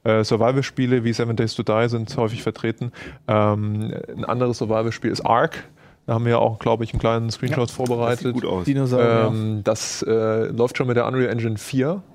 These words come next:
Speaker 1: Da gibt's kaum Titel, äh, kaum Vollpreisspiele, die das überhaupt bieten. Ähm, und das ist auch einer der beliebtesten
Speaker 2: Hast du nicht
Speaker 1: Early
Speaker 2: grad
Speaker 1: Access
Speaker 2: gesagt, dass
Speaker 1: Spiele.
Speaker 2: irgendwas auf die Unreal Engine fünf umgestellt worden ist?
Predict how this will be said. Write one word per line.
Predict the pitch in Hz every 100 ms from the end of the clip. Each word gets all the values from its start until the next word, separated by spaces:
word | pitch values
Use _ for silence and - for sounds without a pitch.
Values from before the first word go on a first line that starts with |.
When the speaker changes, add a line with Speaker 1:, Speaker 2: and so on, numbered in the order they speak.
| -
Speaker 1:
Da | 117
gibt's | 123 -
kaum | 127 120 120
Titel, | 127 135 123 120 113 - -
äh, | - 113 113 120 110
kaum | - 110
Vollpreisspiele, | 120 113 113 - 113
die | 110
das | 113
überhaupt | 113 -
bieten. | 117 - 127 - - -
Ähm, | 113 110 107 - - 143 -
und | 117
das | 131
ist | 131
auch | 127
einer | 123 127
der | 120
beliebtesten | 107 117 147 - 147
Speaker 2:
Hast | 139
du |
nicht | 135
Speaker 1:
Early | 143
Speaker 2:
grad | 147
Speaker 1:
Access | 135 147
Speaker 2:
gesagt, | 120 120
dass | 135
Speaker 1:
Spiele. | 151
Speaker 2:
irgendwas | 131 117 113
auf | 107
die | - -
Unreal | 110 117 104
Engine | 101 98
fünf | 87 - 127 175
umgestellt | 170 165 156 170 165
worden | 165 156 156
ist? | 190 -